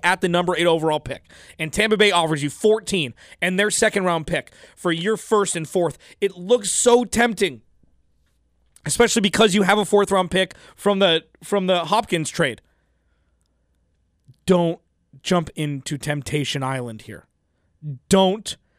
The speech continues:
look at what could potentially be and just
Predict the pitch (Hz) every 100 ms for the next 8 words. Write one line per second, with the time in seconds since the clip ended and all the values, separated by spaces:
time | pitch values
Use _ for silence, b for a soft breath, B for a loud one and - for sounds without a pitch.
0 | _ - 147 170 208 - 160 151 151 185
1 | - - 220 196 214 202 208 - 202 185
2 | 185 220 135 123 _ _ _ _ _ _
3 | _ _ _ _ _ _ _ _ _ _
4 | _ _ _ _ 170 175 135 175 175 165
5 | -